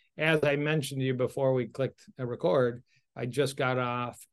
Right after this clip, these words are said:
uh, a consult. I have to be a little careful to make sure I don't reveal who, but a young nationally ranked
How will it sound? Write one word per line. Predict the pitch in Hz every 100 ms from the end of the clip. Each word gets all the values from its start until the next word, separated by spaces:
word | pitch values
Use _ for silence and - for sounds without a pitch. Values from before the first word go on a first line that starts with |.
| _
uh, | 120 113 113 123
a | 120
consult. | - 143 147 139 117 131 123
I | 113
have | 107
to | -
be | 117
a | 120
little | 117 117
careful | 110 127 117 123
to | 113
make | 117 110
sure | 139 117
I |
don't | 117 127
reveal | 117 113 113
who, | 113 143 131
but | 117 117 _ _ _ _ -
a | 131
young | 131 135 147 151 147 139 110 _ _ _ -
nationally | 139 156 151 143 143 139
ranked | 139 135 123 -